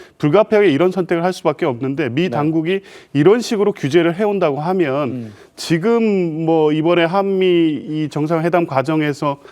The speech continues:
Speaker 1: 우리 기업들이 밝힌 투자를 현실적으로 이행하기 어려운 상황인 것으로 보입니다.
Speaker 2: 그러면 이민 단속국에서 이제 어떤 목표를 가지고 이제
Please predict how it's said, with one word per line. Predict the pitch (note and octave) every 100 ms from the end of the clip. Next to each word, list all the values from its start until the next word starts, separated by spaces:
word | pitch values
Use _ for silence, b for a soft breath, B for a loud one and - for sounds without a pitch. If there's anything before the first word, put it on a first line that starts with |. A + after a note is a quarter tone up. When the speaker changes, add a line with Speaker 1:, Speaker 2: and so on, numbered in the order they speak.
| B B
Speaker 1:
우리 | D3 D#3
기업들이 | - E3+ E3+ D3
밝힌 | C#3 C3+ C3+
투자를 | - - G#3+ F3 F#3+
현실적으로 | G3+ A#3+ C4 A3+ F#3+ F3+
이행하기 | C3 D#3+ G3+ F#3
어려운 | G3 G2+ C#3+ A#3+
상황인 | A3 F#3 C#3 A#2+
것으로 | A#2 A2+ - F3
보입니다. | C3+ G#2 F#2 B B -
Speaker 2:
그러면 | E3 F3+
이민 | D3 F3 G#3 A3
단속국에서 | D3+ E3 G#3 G3+ G3+ F#3+ F#3+ F#3 F#3 F3+
이제 | D#3 E3+ E3 D#3
어떤 | D3 G#3
목표를 | D#3 E3 G#3 A3+
가지고 | G3+ F3+ E3 E3
이제 | D3 D3 D3+